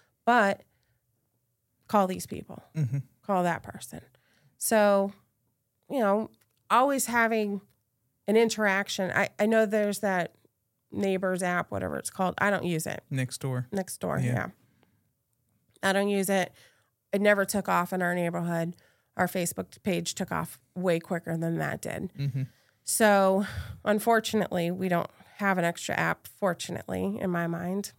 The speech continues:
Speaker 1: But having Facebook and everybody on Facebook really helps. Being part of whatever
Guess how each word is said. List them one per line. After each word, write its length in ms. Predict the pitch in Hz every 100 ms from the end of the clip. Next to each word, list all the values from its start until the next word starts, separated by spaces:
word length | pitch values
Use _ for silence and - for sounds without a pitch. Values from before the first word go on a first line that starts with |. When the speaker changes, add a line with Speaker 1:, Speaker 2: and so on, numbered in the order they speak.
| _
Speaker 1:
But 280 | 196 147 - _ _ - - _ _ _ _
having 760 | _ 233 240 233 220 202 196 196 - _ _ _ _ _ _ _ _ -
Facebook 440 | 226 226 - 185
and 100 | -
everybody 460 | 180 220 226 202 196
on 140 | 185
Facebook 560 | 180 190 185 - 196 190 -
really 240 | 185 180
helps. 580 | 180 - - - - - _ _ _ _ _ _ _ _ _
Being 280 | 208 214 214
part 340 | 214 208 208
of 480 | 208 202 196 - - _ -
whatever 640 | 196 185 185 196 190 185